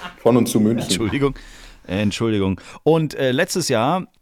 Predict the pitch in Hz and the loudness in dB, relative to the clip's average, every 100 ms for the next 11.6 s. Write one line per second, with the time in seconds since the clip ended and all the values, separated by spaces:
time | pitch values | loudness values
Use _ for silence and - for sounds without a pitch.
0 | - 135 131 127 131 120 - 131 - 117 | -2 0 2 2 2 0 -2 -2 -2 -2
1 | 135 139 113 117 110 104 120 117 - 107 | 0 0 0 0 -2 -2 -2 -4 0 0
2 | 113 110 101 101 101 110 - 98 98 95 | 2 0 -2 -4 -6 -4 -4 -4 -2 -2
3 | 139 135 - 107 104 - 98 92 92 95 | -2 -4 -2 -4 -4 -8 -8 -4 -4 -4
4 | 95 98 117 180 - 135 139 127 113 120 | -6 -4 -2 -2 -2 -4 -2 -2 -2 -4
5 | 104 - 110 143 139 - - - - _ | -4 -6 -4 -2 -4 -8 -20 -20 -20 _
6 | 113 113 110 - 110 110 107 - 160 - | -2 0 0 -2 -6 -4 -6 -4 -6 -4
7 | 117 147 143 135 139 120 110 104 113 139 | -4 -2 -4 -4 -4 0 0 0 -2 -2
8 | 127 120 120 110 123 120 - 110 110 - | -2 -4 -2 -4 -4 -6 -6 -4 -4 -4
9 | 107 110 107 - 101 98 - 101 - 190 | -2 -4 -6 -8 -8 -8 -8 -10 -4 -4
10 | - - 85 78 - _ _ _ - 143 | -4 -4 -4 -4 -10 _ _ _ -2 -2
11 | 160 - 135 113 76 67 | 0 -2 0 0 -2 -6